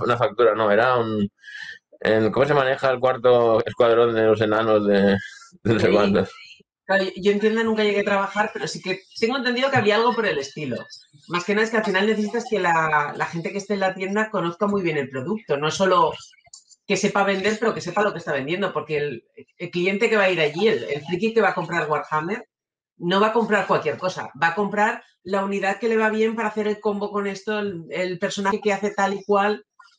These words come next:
Speaker 2: y si, claro, el tipo que te lo está vendiendo no tiene ni idea,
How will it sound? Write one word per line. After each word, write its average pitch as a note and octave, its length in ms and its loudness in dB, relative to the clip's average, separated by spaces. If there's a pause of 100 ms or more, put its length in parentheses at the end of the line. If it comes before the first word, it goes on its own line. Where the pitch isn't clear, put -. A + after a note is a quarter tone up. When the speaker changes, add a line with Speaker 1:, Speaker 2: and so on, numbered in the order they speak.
Speaker 2:
y E3+ 100 -6
si, E3+ 100 -6
claro, F#3 160 2
el F3 120 -2
tipo F3+ 200 -6
que G3+ 60 -2
te G3+ 100 0
lo G3+ 80 0
está G3+ 160 0
vendiendo G3+ 640 0 (280)
no C#3 120 -6
tiene D#3 220 -2
ni D#3+ 100 0
idea, D#3+ 420 0